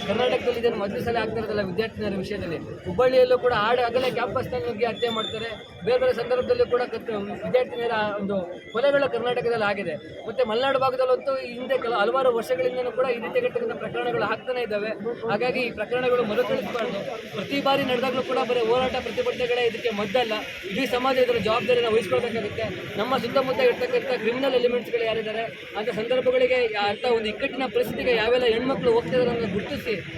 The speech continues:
ಅವರಿಗೂ ಕೂಡ ನಾವು ಒಂದು ಮಾನಸಿಕ ಧೈರ್ಯವನ್ನ, ಮನೋಬಲವನ್ನ ಹೆಚ್ಚಿನ, ಹೆಚ್ಚಿಗೆ ಮಾಡ್ತಕ್ಕಂಥ ಜವಾಬ್ದಾರಿಯನ್ನು ಕೂಡ ಸಮಾಜ ವಹಿಸ್ಕೊಳ್ಬೇಕಾಗುತ್ತೆ. ಈ ರೀತಿಯಾದ ಪ್ರಕರಣಗಳಿಂದ ನಾವು ಕುಟುಂಬಕ್ಕೆ ಯಾವುದೇ, ಯಾವುದೇ ಕುಟುಂಬಗಳಿಗೆ ಆಗುವಂಥ ಸ-, ಒಂದು ಅನ್ಯಾಯವನ್ನ ನಾವು ಸರಿದೂಗಿಸ್-, ಸರಿದೂಗಿಸ್ಲಿಕ್ಕೆ ಸಾಧ್ಯನೇ ಇಲ್ಲ ಯಾವುದೇ ಪ್ರತಿಭಟನೆಗಳ ಮುಖಾಂತರ.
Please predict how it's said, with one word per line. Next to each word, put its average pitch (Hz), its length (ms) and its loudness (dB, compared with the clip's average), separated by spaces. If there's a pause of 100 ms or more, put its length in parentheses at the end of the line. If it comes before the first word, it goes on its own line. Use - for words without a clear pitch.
(140)
ಅವರಿಗೂ 269 300 2
ಕೂಡ 277 160 -2
ನಾವು 254 300 6
ಒಂದು 233 380 4 (260)
ಮಾನಸಿಕ 240 360 -2 (200)
ಧೈರ್ಯವನ್ನ, 240 460 2
ಮನೋಬಲವನ್ನ 240 600 0
ಹೆಚ್ಚಿನ, 269 240 -2
ಹೆಚ್ಚಿಗೆ 247 340 0
ಮಾಡ್ತಕ್ಕಂಥ 247 560 -2
ಜವಾಬ್ದಾರಿಯನ್ನು 226 480 -2
ಕೂಡ 226 100 -2
ಸಮಾಜ 220 280 -4
ವಹಿಸ್ಕೊಳ್ಬೇಕಾಗುತ್ತೆ. 208 840 -2 (380)
ಈ 151 40 -6
ರೀತಿಯಾದ 254 320 0
ಪ್ರಕರಣಗಳಿಂದ 240 680 0 (360)
ನಾವು 202 140 0
ಕುಟುಂಬಕ್ಕೆ 233 560 0
ಯಾವುದೇ, 214 440 2 (120)
ಯಾವುದೇ 233 260 2
ಕುಟುಂಬಗಳಿಗೆ 247 520 2
ಆಗುವಂಥ 226 320 0
ಸ-, 190 340 -2
ಒಂದು 190 140 -2
ಅನ್ಯಾಯವನ್ನ 240 500 2
ನಾವು 202 440 -6
ಸರಿದೂಗಿಸ್-, 220 500 -4
ಸರಿದೂಗಿಸ್ಲಿಕ್ಕೆ 247 540 -4
ಸಾಧ್ಯನೇ 226 360 -2
ಇಲ್ಲ 220 160 4
ಯಾವುದೇ 208 300 2
ಪ್ರತಿಭಟನೆಗಳ 214 500 -2
ಮುಖಾಂತರ. 185 400 -2